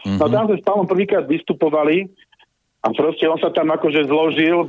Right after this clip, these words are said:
Speaker 1: on bol úplne tak strémovaný, že tak falošne spieval, že ja som myslel, že sa prepadnem pod pódium. <laughs> Akože, že to bola akože katastrofa, takže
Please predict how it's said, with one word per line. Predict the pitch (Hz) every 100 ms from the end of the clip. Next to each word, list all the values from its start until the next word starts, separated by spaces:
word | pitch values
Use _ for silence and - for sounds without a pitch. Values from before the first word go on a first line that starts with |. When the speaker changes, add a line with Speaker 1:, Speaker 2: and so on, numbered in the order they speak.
| 160
Speaker 1:
on | 160 160 156
bol | 160 165
úplne | 165 185 170
tak | 139
strémovaný, | - 175 175 170 170 165
že | 156
tak | 190 -
falošne | 160 160 190 180 170
spieval, | - 156 156 160
že | 151
ja | 156
som | 165
myslel, | 165 170 160
že |
sa | 170
prepadnem | - 160 165 151 143
pod | 151 143
pódium. | 120 131 143
<laughs> | 175 151 - - 214 190 180
Akože, | 180 165 160 -
že | 170 160
to | 165 175
bola | 165 151 147
akože | 147 143 139
katastrofa, | 147 139 151 - 139 131 127
takže | 139 131 147